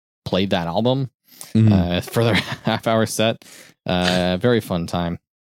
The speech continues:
Speaker 1: Uh, some other special bands, uh, for me the second day of the fest. Uh, I think the one I was most, like, emotionally invested in was, uh, the Lord Weird Slew Feg.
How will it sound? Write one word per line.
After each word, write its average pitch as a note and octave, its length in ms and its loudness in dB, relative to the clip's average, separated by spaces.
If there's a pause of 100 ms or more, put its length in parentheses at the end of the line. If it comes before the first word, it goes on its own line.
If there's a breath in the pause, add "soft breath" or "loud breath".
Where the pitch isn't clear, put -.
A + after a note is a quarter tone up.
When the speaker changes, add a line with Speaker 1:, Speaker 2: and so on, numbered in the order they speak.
(100)
Speaker 1:
Uh, G2 320 0
some A#2 180 0
other D#3+ 260 2
special B2+ 460 -2
bands, A2 760 0
uh, G2+ 260 -2
for - 180 -4
me G2+ 160 2
the G2 80 -8
second G2 300 -2
day G2 120 2
of F#2 60 2
the F#2 60 -2
fest. F#2 380 -2 (440 loud breath)
Uh, F2+ 300 -2
I G2 40 0
think G3+ 180 2
the F#3 100 2
one A2+ 260 2
I G#2+ 60 2
was G2 180 -2
most, G2 520 0
like, F2+ 300 -4 (240)
emotionally G#2 680 0
invested F2+ 480 -2
in B2+ 240 0 (440 loud breath)
was, F#2 680 0
uh, F2+ 220 -4
the G#2 120 0
Lord B2+ 280 2
Weird A#2+ 380 2
Slew A#2+ 380 0
Feg. G2+ 540 0